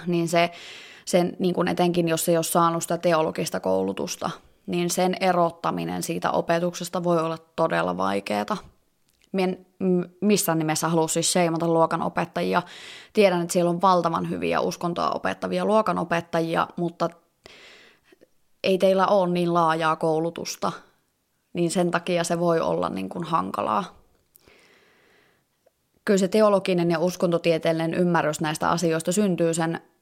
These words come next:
teologisen tai uskontotieteellisen koulutuksen myötä. Ja voi olla melko mahdoton haaste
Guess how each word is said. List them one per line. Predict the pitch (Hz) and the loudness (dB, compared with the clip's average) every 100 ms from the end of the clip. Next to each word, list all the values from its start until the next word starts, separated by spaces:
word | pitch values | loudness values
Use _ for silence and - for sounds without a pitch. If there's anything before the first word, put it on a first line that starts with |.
| _ | _
teologisen | 175 165 165 180 175 180 | 2 2 2 -2 0 0
tai | 190 185 | 2 2
uskontotieteellisen | 190 196 196 180 180 175 175 175 170 160 | 2 0 -2 -2 -2 0 0 0 0 0
koulutuksen | 165 170 170 - 165 | 0 2 -2 -2 -4
myötä. | 160 156 - 180 - - _ _ _ 175 | -4 -4 -2 -4 -6 -20 _ _ _ 0
Ja | 160 175 | 2 4
voi | 185 185 | 4 4
olla | 202 | 2
melko | 185 165 170 | 2 0 0
mahdoton | 165 165 170 170 | 0 -2 -2 0
haaste | 165 160 - | 2 0 -2